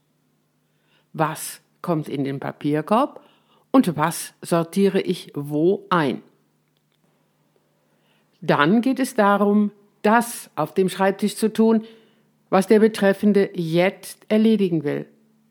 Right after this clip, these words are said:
wobei er möglicherweise zuvor eine Reihenfolge im Sinne einer Prioritätenliste erstellen muss.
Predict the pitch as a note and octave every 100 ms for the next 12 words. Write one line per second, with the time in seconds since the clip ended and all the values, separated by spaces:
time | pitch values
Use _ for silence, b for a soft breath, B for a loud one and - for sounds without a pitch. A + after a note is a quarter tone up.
0 | _ _ _ _ A3 G3 F#3+ F3 E3 E3
1 | A#3+ C4+ C#4+ C4+ A3+ G#3 G#3 G#3 G#3 -
2 | G#3+ - D#3+ D#3 F#3 - G3+ G#3 G3+ A3
3 | G#3+ F3+ - D3+ D#3+ E3 - G#3+ E3 D#3
4 | D3+ D#3+ E3+ E3+ F3 F3 G3+ G3+ G#3 A3
5 | A#3 B3+ A3 D3+ C3+ - - C#3 - D3+
6 | C3+ B2 A#2+ -